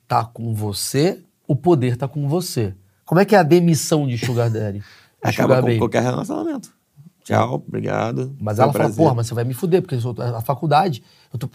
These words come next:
Speaker 1: a minha faculdade, eu, eu, eu
Speaker 2: Eu conheço, eu conheço casos que o cara pagou até o final da faculdade.
Speaker 1: Entendi.
Speaker 2: Mesmo não tendo mais relacionamento com ela, ele foi lá e, e cumpriu o que combinou com ela.
Speaker 1: Geralmente, quanto custa mensal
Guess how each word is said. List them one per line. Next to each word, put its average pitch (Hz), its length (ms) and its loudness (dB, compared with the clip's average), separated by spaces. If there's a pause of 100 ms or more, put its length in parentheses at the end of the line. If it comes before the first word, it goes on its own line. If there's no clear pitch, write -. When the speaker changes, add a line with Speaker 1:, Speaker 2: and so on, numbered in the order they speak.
Speaker 1:
a 123 140 -4
minha 127 160 0
faculdade, 175 420 4
eu, 147 60 0
eu, 127 320 -6
eu 127 160 -8
Speaker 2:
Eu 139 140 6
conheço, 151 440 6
eu 139 100 4
conheço 147 340 4
casos 143 400 2
que - 80 -4
o 170 40 -4
cara 135 220 0
pagou 135 240 0
até 131 120 -4
o - 40 0
final 139 240 -4
da - 100 -6
faculdade. - 540 -10 (1500)
Speaker 1:
Entendi. 101 420 -12 (140)
Speaker 2:
Mesmo 151 300 4
não 185 80 0
tendo 147 220 2
mais 139 140 2
relacionamento 120 600 2
com 131 160 -4
ela, 135 300 -2 (220)
ele 117 100 -4
foi 120 160 -6
lá 123 140 2
e, 151 60 -2 (180)
e - 100 -4
cumpriu 185 380 2
o 151 40 0
que - 100 -14
combinou - 500 -4
com - 140 -6
ela. - 240 -6
Speaker 1:
Geralmente, 160 800 2
quanto 180 300 -4
custa 160 460 -2
mensal 139 680 0